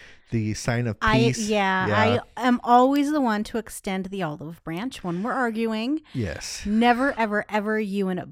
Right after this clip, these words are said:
Speaker 2: bugs the crap out of me.
Speaker 1: <laughs>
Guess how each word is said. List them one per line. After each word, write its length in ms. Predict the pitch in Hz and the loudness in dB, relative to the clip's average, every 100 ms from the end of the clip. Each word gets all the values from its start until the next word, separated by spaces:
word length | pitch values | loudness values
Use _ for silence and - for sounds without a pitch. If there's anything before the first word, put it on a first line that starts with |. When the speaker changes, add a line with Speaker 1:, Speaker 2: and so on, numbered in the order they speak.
| _ | _
Speaker 2:
bugs 440 | 233 226 226 269 294 294 _ _ _ _ | -2 -2 -2 -6 -6 -12 _ _ _ _
the 80 | 196 | -12
crap 580 | - - - 202 185 - | -12 -16 -4 -2 -2 -4
out 160 | 156 143 | -6 -4
of 60 | |
me. 60 | - | 2
Speaker 1:
<laughs> 140 | 403 | 4